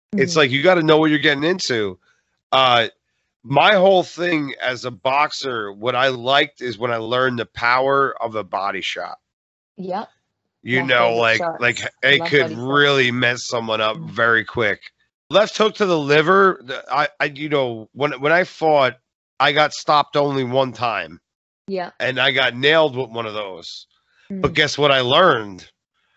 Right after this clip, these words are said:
Speaker 2: What?
Speaker 1: I was like, "I wanna learn how to do that. I wanna learn how
Speaker 2: Yes.
Speaker 1: to do that to someone," you know,
Speaker 2: Mm-hmm.
Speaker 1: because, like, it was so bad. Like, honestly, I was paralyzed.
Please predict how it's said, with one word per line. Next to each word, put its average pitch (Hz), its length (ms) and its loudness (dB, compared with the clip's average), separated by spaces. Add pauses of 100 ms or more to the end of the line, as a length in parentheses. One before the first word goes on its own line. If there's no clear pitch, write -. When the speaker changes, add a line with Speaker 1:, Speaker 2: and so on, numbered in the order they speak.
(120)
Speaker 2:
What? 175 260 -12 (120)
Speaker 1:
I 143 120 4
was 139 160 0
like, 131 140 2
"I 127 100 4
wanna 143 240 2
learn 127 240 -2
how 117 60 -2
to 104 120 -8
do 127 280 -10
that. 92 300 -4 (460)
I 127 120 0
wanna 160 180 2
learn 143 220 0
how 127 100 -2
Speaker 2:
Yes. 117 80 -4
Speaker 1:
to 104 60 -14
do 131 140 -6
that 147 180 -6
to 107 60 -18
someone," 92 640 -10 (460)
you 135 160 -4
know, 131 160 2
Speaker 2:
Mm-hmm. 123 80 -4
Speaker 1:
because, 135 460 0
like, 120 360 -2 (160)
it 160 220 -2
was 151 200 -2
so 190 220 4
bad. 147 300 2 (420)
Like, 156 200 0 (300)
honestly, 208 760 0
I 139 80 2
was 147 180 -2
paralyzed. 120 920 -2